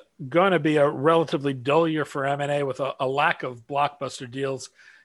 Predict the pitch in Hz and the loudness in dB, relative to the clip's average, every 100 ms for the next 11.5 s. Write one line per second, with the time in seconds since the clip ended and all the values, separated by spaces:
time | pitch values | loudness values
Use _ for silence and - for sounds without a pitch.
0 | _ 139 165 165 156 143 - 165 156 147 | _ -2 0 4 2 0 -2 -2 -2 -6
1 | 139 147 143 143 139 139 135 - 131 147 | -4 -4 -2 0 2 4 0 -2 -8 -6
2 | 139 147 135 127 131 143 139 143 143 139 | -8 -6 -6 -6 -10 -8 -4 -2 -2 -4
3 | - - _ _ _ _ 151 170 151 143 | -8 -16 _ _ _ _ 0 2 0 -2
4 | - 160 180 - - 143 139 117 143 139 | -4 -2 -2 -4 -4 -4 -4 -4 -2 2
5 | 156 - 147 135 185 220 147 139 139 139 | 0 -2 -8 -8 -8 -8 -8 -8 -8 -8
6 | - 151 143 143 - _ _ _ _ - | -10 -12 -10 -12 -14 _ _ _ _ -4
7 | 165 160 151 151 143 151 151 143 143 147 | -2 2 0 0 -4 -4 -6 -2 0 0
8 | 147 147 147 175 _ _ - 151 147 139 | -4 -8 -10 -12 _ _ -8 -6 -6 -6
9 | 165 - 147 139 151 202 - 170 131 120 | -8 -8 -8 -6 -6 -8 -8 -8 -8 -10
10 | - _ _ _ _ _ 175 175 277 294 | -18 _ _ _ _ _ -10 2 2 2
11 | 269 - 269 240 - | -4 -6 -8 -8 -14